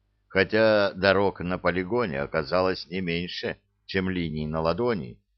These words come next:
и пересекались они не менее прихотливо. Опять-таки ночь,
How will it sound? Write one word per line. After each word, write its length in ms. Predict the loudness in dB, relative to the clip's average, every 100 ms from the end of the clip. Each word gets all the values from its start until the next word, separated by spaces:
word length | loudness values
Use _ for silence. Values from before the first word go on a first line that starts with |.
| _ _ _ -6
и 100 | -4
пересекались 880 | 0 0 0 -2 2 2 2 -2 -4
они 220 | -4 -2
не 180 | 0 0
менее 480 | 2 0 -2 -6
прихотливо. 840 | -4 -4 -4 -6 -8 -6 -6 -6 -8 _ _ _ _ _ _ _
Опять-таки 840 | -4 0 2 2 -2 -8 -6 -8 -8
ночь, 640 | -6 -2 0 -2 -12 -20